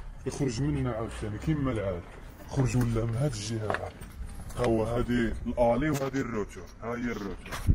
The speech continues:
ها القدام، ها هي المشطة تاع الرجل، ها هو كيجري، كيجري، كيجري عليها وكيدور من اللي قدام الباب نتاع الريستو، الباب الزاوج نتاع الريستو، ها هو المطعم زوج، ها هو الباب. من تما كيدور.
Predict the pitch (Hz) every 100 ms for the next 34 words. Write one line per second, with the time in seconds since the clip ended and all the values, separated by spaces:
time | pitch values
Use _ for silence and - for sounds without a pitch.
0 | - 117 110 101 113 127 156 - - -
1 | - - - 113 113 117 110 - - 113
2 | 110 101 101 107 117 110 110 101 107 110
3 | 107 107 123 135 - 110 107 104 123 127
4 | 117 107 107 139 165 - - - - -
5 | - - - 127 123 139 156 151 139 135
6 | 127 139 151 127 110 101 95 - 139 156
7 | 147 131 - - 120 120 139 139 135 120
8 | 117 104 104 - 160 170 - - - 113
9 | 113 127 104 98 160 170 143 131 120 107
10 | 101 - 113 120 113 113 107 113 104 139
11 | 98 - 104 110 107 101 85 87 - -
12 | - - - - - 120 135 139 160 165
13 | 139 104 87 85